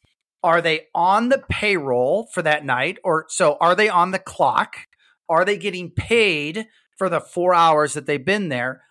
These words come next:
Or are they volunteering their time because they're good people and they love the organization and they want it to be successful and it's a fundraising event? So why wouldn't they volunteer their time?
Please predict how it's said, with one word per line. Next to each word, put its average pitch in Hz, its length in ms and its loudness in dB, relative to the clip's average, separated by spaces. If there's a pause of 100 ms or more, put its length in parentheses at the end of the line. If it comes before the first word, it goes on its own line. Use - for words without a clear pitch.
(260)
Or 202 580 2
are 190 160 2
they 170 140 0
volunteering 185 1300 -2
their 160 180 0
time 151 800 0 (380)
because 175 680 2
they're 185 340 2 (240)
good 190 240 -2
people 202 480 0
and 147 180 0
they 147 140 0
love 165 300 0
the 160 80 -8
organization 151 760 -2
and 185 100 0
they 147 120 2
want 147 220 2
it 151 100 -6
to 147 80 -12
be 151 140 -6
successful 196 760 0
and 170 100 2
it's 170 140 -2
a 147 80 -4 (100)
fundraising 160 540 -2
event? 151 340 -2
So 233 380 0 (240)
why 240 140 4
wouldn't 320 280 0
they 160 120 0
volunteer 139 500 -4
their 120 140 -4
time? 110 260 -12